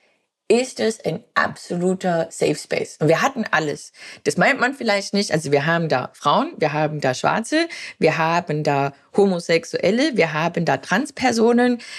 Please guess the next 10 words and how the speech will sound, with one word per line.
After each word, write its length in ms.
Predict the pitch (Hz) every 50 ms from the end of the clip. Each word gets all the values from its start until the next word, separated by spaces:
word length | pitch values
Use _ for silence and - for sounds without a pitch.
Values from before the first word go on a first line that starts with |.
| - - _ -
ähm, 460 | 180 180 175 175 170 175 180 180 175 - _ _ _ _ _ -
alle 400 | 170 185 214 233 254 254 262 - - _ _
in 260 | 180 196 208 226 226
Cockpits 640 | 220 - 202 202 202 202 - 208 190 - - - -
von 360 | - - 175 180 185 185 175 - -
Jets. 460 | 175 151 143 - - - - - _ _ _ _ _ _ _
Und 120 | - 147 143
das 100 | 147 -
interessiert 600 | - 165 165 - - - - 190 190 190 - -
niemanden. 540 | 160 208 226 214 170 143 - 120 - - -